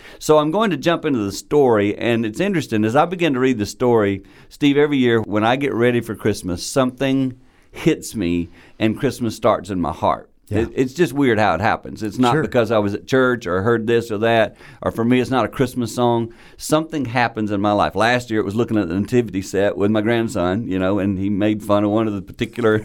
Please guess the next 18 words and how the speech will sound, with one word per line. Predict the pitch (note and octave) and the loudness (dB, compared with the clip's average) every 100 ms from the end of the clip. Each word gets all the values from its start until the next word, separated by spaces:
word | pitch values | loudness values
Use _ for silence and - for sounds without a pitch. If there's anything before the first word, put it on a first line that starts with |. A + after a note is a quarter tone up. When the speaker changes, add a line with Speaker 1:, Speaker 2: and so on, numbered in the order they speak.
| C3+ B2 | -2 -2
Speaker 1:
<laughs> | C#3+ | -6
images | B2+ B2+ G#2 F2 | 0 0 0 -2
there. | F#2 F2 G#2 - - | 0 0 0 -6 -18
This | C#3+ G#3 A3+ | 0 0 0
year, | D3+ A#2 A2 | 0 2 2
it | A2 G#2+ A2+ | 2 2 2
was | A2+ - | 0 0
when | A#2+ | 0
I | B2+ | 0
began | C3 C3+ | 0 0
to | D#3 | 2
read | D3+ E3 | 0 0
the | G3 | -4
story, | - C3+ G#2+ G2 G2+ - _ - _ - - - | -4 0 2 2 0 -6 _ -20 _ -20 -20 -4
I | - A#2+ | 0 0
hit | A#2 D3 D#3 - | 0 0 0 0
the | D3+ | 0
word, | C#3 A#2+ A#2 A2+ A2+ A2 | 2 2 4 2 0 -8